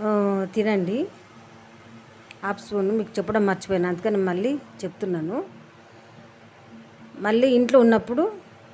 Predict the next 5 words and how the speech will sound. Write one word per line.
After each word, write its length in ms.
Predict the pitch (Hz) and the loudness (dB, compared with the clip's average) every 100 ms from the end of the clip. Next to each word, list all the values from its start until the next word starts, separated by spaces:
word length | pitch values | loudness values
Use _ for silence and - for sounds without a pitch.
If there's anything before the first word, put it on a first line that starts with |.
| - | -4
వాడండి, 380 | 190 208 202 196 | 0 2 2 0
ఎందుకంటే 340 | 190 240 226 | -2 -2 -2
బయటకు 280 | 190 190 190 | 0 -2 -2
పోయినప్పుడు 520 | 214 196 180 208 339 - - - - - - - | -2 -2 -4 -4 -4 -6 -20 -20 -20 -20 -18 -6
వాడొద్దండి, 600 | 190 196 190 185 175 190 | -2 -2 0 0 0 -2